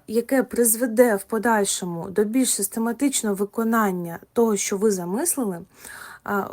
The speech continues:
в подальшому ще вам окупиться, тому що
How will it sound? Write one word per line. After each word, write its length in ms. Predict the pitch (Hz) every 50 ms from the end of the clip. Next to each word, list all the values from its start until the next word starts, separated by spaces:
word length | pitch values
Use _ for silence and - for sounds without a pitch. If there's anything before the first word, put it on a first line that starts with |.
| - - - _ _ - -
в 100 | 208 -
подальшому 720 | - - 220 202 240 254 320 370 - - - 240 220 208
ще 540 | - - - - 220 214 226 285 392 415 392 _
вам 560 | - - 214 196 208 214 226 254 269 269 254 - -
окупиться, 840 | - 226 - - 254 240 208 - 202 196 - - - 190 165 165 - - - - - - - _
тому 220 | - 208 214 233 247
що 360 | - - - 214 196 -